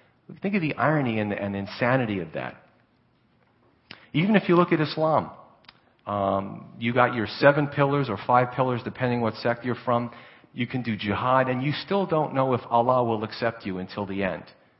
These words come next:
It's pretty sad. But we have a God that loves us. He first died for us, and he promised us eternal life if we will receive him.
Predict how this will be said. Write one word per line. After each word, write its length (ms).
It's 80
pretty 240
sad. 400
But 80
we 180
have 120
a 60
God 300
that 160
loves 280
us. 160
He 140
first 280
died 260
for 120
us, 160
and 100
he 80
promised 440
us 300
eternal 440
life 240
if 160
we 80
will 140
receive 420
him. 220